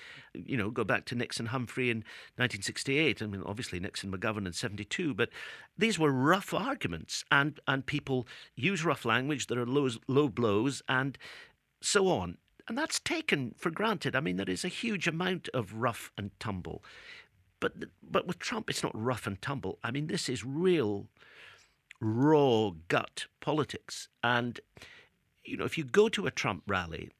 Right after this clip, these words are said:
the atmosphere is, it's quite physical. It's, it's very aggressive. The language is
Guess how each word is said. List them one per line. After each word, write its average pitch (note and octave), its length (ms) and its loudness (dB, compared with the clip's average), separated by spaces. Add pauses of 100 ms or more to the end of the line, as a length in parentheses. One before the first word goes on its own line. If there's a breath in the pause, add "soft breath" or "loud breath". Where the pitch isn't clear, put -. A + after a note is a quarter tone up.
the C3+ 100 2
atmosphere D#3+ 720 0 (580)
is, B2 360 0 (800 loud breath)
it's - 120 -6
quite - 220 -2
physical. - 840 0 (120)
It's, - 400 -4 (580 loud breath)
it's C3+ 140 2
very E3+ 480 8
aggressive. F#2 720 0 (420)
The A#2+ 140 2
language C3 500 2
is - 320 -6